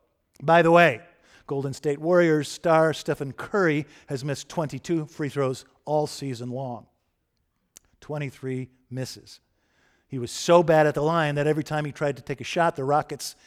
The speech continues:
intentionally fouled him. And after the game, they asked him to comment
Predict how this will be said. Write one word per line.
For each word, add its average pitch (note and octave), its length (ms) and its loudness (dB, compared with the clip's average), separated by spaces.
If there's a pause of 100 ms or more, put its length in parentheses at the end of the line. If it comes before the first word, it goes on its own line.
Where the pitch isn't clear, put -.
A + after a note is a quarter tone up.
(120)
intentionally C3+ 720 -8
fouled C#3+ 400 -6
him. A2 240 -20 (800)
And B2+ 100 -12
after D#3+ 280 2
the D3 80 -2
game, E3 500 2
they D3 220 4
asked D#3+ 300 0
him D3 160 -6
to - 80 -12
comment D#3+ 680 -4